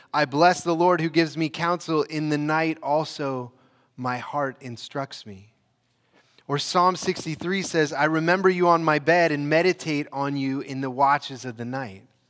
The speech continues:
Why is the Bible always saying that at night people have communion with God? I, one reason,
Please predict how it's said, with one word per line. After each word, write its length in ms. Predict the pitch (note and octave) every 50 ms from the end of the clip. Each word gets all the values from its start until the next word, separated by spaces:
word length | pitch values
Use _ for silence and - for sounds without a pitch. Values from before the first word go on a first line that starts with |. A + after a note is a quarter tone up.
| _ _ _ _ _ _ _ _ _ _ _ _ _ _ _ _ _ _
Why 220 | - A#2 D3 G3+ A#3+
is 80 | A3+
the 60 | - B3
Bible 300 | G#3+ G3 G3 F3+ E3 C3+
always 320 | C3+ C#3+ D3+ E3+ D#3+ C#3
saying 280 | - - D3+ C#3+ C#3+ C3+
that 120 | C3 A#2+
at 120 | B2 B2
night 500 | C#3 C3+ B2 C3 C#3 D3+ D#3 C#3 A#2+ -
people 300 | - - C#3 B2+ - B2+
have 200 | A#2+ A#2+ A#2+ A#2
communion 440 | - - B2 B2 B2+ B2+ B2 A#2 A2
with 120 | G#2 G#2 G2+
God? 320 | B2 A#2+ A2+ F#2+ E2 F2 F#2 _ _ _ _ _ _ _ _ _ _ _ _ _ _ _ _ _ _ _ _ _ _ _ _ _ - - - - _ _ _ _ _ _
I, 160 | - - -
one 340 | C#3 C3+ B2 D3 F#3+ B3 D4
reason, 640 | A3+ D#3+ C3+ A#2+ G#2+ A2+ A2+ A2+ A#2 B2 B2 -